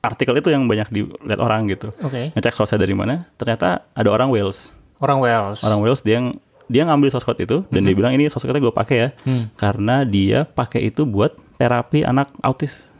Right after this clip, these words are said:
Speaker 2: Oh.
Speaker 1: Di, di-, dia emang guru di sekolah
Speaker 2: Oke.
Speaker 1: anak kebutuhan khusus,
Speaker 2: Mhm.
Speaker 1: dan itu dia pakai buat terapi anak-anak autis.
Speaker 2: Oh, oke.
Speaker 1: Itu, waktu itu langsung terharu, terus jadi, "Iya, mestinya kode-kode gue mah di open source-in aja ya," gitu.
Speaker 2: Yes.
Speaker 1: Jadi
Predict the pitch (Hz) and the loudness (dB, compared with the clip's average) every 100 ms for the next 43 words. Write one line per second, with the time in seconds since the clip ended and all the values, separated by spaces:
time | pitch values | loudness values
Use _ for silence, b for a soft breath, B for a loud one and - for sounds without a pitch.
0 | - b b b - 202 247 226 143 110 | -20 b b b -4 -2 -2 -2 -4 -2
1 | 104 107 120 101 - 147 143 127 117 139 | -2 -4 -4 0 4 4 4 2 4 4
2 | 113 110 - 95 104 - - 135 110 107 | 4 0 0 0 0 -4 -12 -4 0 0
3 | - - 107 101 101 95 156 - - 139 | -2 -2 0 2 0 -4 -6 -8 -10 -8
4 | 131 180 117 101 143 113 107 113 101 95 | -6 -4 -2 0 2 2 0 -2 -2 -2
5 | - - - 98 104 101 - 117 127 - | -2 -6 -6 -6 -6 -8 -10 -14 -14 -16
6 | - b b b - 139 131 107 92 127 | -20 b b b -10 -8 -8 -10 -8 -6
7 | 123 120 - _ - 107 131 113 - 113 | -2 -2 -4 _ 0 2 2 0 -2 -2
8 | 104 - 107 101 110 131 135 101 98 - | -4 -4 -4 -2 0 -2 0 0 0 -4
9 | _ - 110 92 98 92 104 110 98 95 | _ -8 -2 -2 -2 -4 -4 -2 -2 0
10 | 95 98 113 107 90 90 92 - 95 95 | -2 -2 0 0 -2 -4 -4 -4 -2 0
11 | 92 90 - 110 110 101 98 95 | 0 -2 -2 0 2 0 0 -2